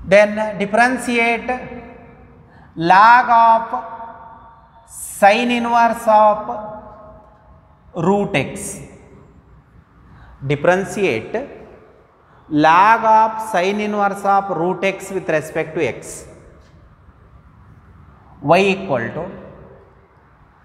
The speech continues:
clearly it is y only. Take given expression as y, differentiate with respect to x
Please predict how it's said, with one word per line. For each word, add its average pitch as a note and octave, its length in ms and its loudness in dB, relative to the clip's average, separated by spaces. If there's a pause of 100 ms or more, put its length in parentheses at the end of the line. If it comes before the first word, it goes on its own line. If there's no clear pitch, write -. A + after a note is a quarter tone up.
(1120)
clearly E3+ 380 2
it E3+ 80 -6
is D#3+ 180 -6
y D3 200 0
only. D3 360 -2 (800)
Take D#3 200 -6
given D#3 240 2
expression D3+ 540 -6
as C#3 280 -6 (300)
y, C#3 320 -2 (440)
differentiate E3 600 -2
with D#3 160 -6
respect D3 420 -4
to D3 100 -4
x C#3 320 -6